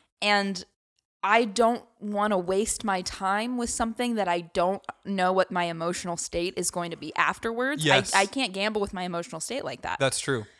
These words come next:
Speaker 1: And so, yeah, I mostly consume things that I feel are safe and I know what I'm getting into. And
Speaker 2: Yeah.
Speaker 1: Yeah.
Speaker 2: Isn't that crazy?
Speaker 1: Mm-hmm.
Speaker 2: I do that constantly. I listen to these same podcasts from, like, two thousand twelve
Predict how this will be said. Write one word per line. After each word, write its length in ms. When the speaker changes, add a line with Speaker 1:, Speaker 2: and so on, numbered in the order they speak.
Speaker 1:
And 220
so, 240
yeah, 240
I 160
mostly 420
consume 440
things 240
that 100
I 80
feel 460
are 240
safe 480
and 100
I 80
know 220
what 120
I'm 100
getting 220
into. 420
And 300
Speaker 2:
Yeah. 380
Speaker 1:
Yeah. 280
Speaker 2:
Isn't 200
that 140
crazy? 560
Speaker 1:
Mm-hmm. 340
Speaker 2:
I 80
do 180
that 220
constantly. 720
I 100
listen 360
to 120
these 200
same 340
podcasts 720
from, 160
like, 180
two 160
thousand 300
twelve 500